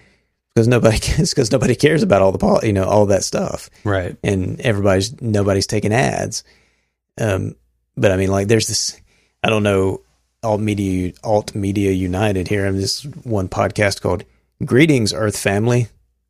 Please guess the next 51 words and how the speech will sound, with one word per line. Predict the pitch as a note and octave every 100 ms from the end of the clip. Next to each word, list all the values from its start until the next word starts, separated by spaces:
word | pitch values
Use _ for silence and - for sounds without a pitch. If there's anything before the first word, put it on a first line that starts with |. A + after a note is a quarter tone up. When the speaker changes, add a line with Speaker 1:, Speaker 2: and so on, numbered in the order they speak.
| E3
Speaker 1:
I |
mean, | C#3 -
that's | A2
cool. | - - -
Speaker 2:
<laughs> | F3 - - F#3+ - - D3+
Speaker 1:
But, | F#2+ G2+
uh, | F#2+ F#2+ - - - -
like, | C3+ C#3+ C#3+
the | B2
stuff | - F3
like | E3+ B2
that, | A#2+ D3 A#2
I |
mean, | A2 G#2
i-, | A2 C3 -
as | C3+ B2+
long | D#3+
as | F3+ B2+
there's | B2+ A#2
no, | B2 A#2+ A#2 G#2 _ _ _ _ _ _ -
uh, | A1+ A1 - _ _ _ _ _ -
e-, | - - -
as | A2+
long | C3+
as | F3+
the | B2
egos | B2 D3+ F3+ G#2+ G#2 G#2
and | F#2
stuff | - G#2 F#2+
stay | - F#2+
out | F2+
of | F2
the |
way, | F#2 G2 A#2
I | G#2+
mean, | A2+ G2
yeah, | G2+ C#4 E3+
fla-, | - G2+ -
absolutely | - B2 - F#3+ E3+ B2+
it | -
can | G2
work. | F#2+ F#2+
And | G#2
I |
think | A#2+ B2+
the | D#2+
I | G#2+
P | A#2+ G#2
F | G2
S | G#2+ A#2+ - - - _ _ _ _ _ - _ _
stuff, | - - F#2+ F#2 -